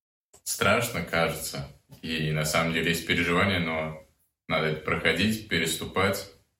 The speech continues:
потому что если ты сдашься, то ничего не получишь, а только еще грустнее будет от того, что ты сдался, и какая-то уверенность в себе еще ниже упадет.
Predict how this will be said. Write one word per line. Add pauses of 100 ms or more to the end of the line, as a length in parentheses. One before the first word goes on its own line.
(200)
потому
что (480)
если
ты
сдашься,
то
ничего
не
получишь,
а
только
еще
грустнее
будет
от
того,
что
ты
сдался, (280)
и
какая-то
уверенность
в
себе
еще
ниже
упадет.